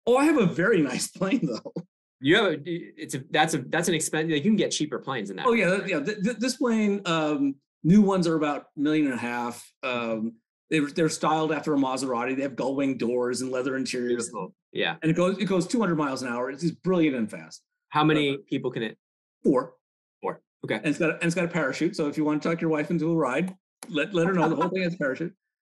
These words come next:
Speaker 1: Uh, the views in Southern California are really cool. Um,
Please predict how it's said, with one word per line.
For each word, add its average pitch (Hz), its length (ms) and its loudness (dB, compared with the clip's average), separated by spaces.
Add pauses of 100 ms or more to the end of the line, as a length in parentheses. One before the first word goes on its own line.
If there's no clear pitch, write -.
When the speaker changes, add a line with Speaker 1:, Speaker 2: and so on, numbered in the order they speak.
Speaker 1:
Uh, 127 280 -2 (180)
the 175 180 2
views 214 300 4
in 254 60 4
Southern 175 200 0
California 147 380 -2
are 127 40 -2
really 156 200 2
cool. 143 340 -4 (160)
Um, 117 400 -4